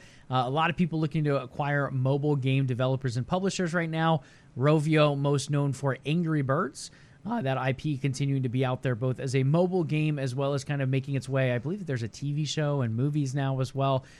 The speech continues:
Uh, so definitely an I P we've seen expanded. Kind of fits nicely into Sega's family-friendly umbrella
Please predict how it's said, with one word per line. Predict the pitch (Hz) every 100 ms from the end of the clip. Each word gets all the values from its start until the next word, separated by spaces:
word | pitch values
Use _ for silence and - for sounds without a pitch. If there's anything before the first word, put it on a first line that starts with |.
| - -
Uh, | 123 120
so | 139
definitely | 151 151 160
an | 139
I | 131
P | 131 147
we've | 135 120
seen | 147 120
expanded. | - - 214 208 202 196 - - -
Kind | - 165
of | 135
fits | 170 151
nicely | 160 156 - 165 160
into | 156 -
Sega's | 160 - 160 151 147
family-friendly | - 151 147 151 - 151 147 143 151
umbrella | 131 131 127 139 147 151 151